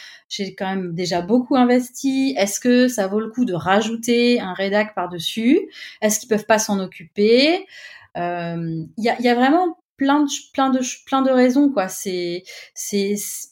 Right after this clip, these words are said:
comme tu disais, euh, l'U X writer, la plupart du temps, on l'appelle quand il y a un problème avec les mots. Et donc, euh, c'est pas le be-, le, le besoin est pas forcément identifié. Quand tu lis des fiches de poste du X-Writer, euh, c'est, t'as, tu peux avoir, euh, une version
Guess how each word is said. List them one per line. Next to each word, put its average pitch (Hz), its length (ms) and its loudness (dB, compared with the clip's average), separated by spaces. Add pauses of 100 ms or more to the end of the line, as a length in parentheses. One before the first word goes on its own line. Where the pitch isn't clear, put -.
(120)
comme 254 160 6
tu 240 160 0
disais, 277 340 0
euh, 190 320 0
l'U 202 220 -4
X 214 160 -6
writer, 214 300 2
la 214 100 2
plupart 202 240 -4
du 202 100 -6
temps, 269 140 -2
on 240 40 2
l'appelle 220 280 -2
quand 254 60 -4
il 226 60 0
y - 20 0
a 220 40 -4
un 214 40 -8
problème 226 220 0
avec 233 100 -10
les 226 100 0
mots. 247 300 2 (540)
Et 180 440 -4
donc, 262 320 0
euh, 185 640 4
c'est - 240 -4
pas 262 240 4
le 240 100 4
be-, 214 140 0
le, 226 420 0
le 220 140 -2
besoin 220 260 0
est 285 60 4
pas 262 80 0
forcément 226 320 0
identifié. 214 520 -2
Quand 226 140 -2
tu 214 220 -6
lis 233 160 -2
des 208 100 0
fiches 208 220 -6
de 214 100 0
poste 208 260 -2
du 196 100 -10
X-Writer, 196 500 -2 (520)
euh, 185 160 -2
c'est, 190 440 -4
t'as, 170 140 0
tu 165 200 -16
peux 196 160 -10
avoir, 220 480 2
euh, 170 480 0
une 185 140 -14
version 196 680 -12